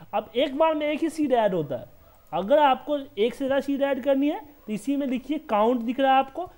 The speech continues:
count, Count में semicolon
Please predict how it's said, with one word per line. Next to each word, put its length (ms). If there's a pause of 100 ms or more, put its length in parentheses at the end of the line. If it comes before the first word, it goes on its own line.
(220)
count, 480 (640)
Count 320
में 220 (220)
semicolon 680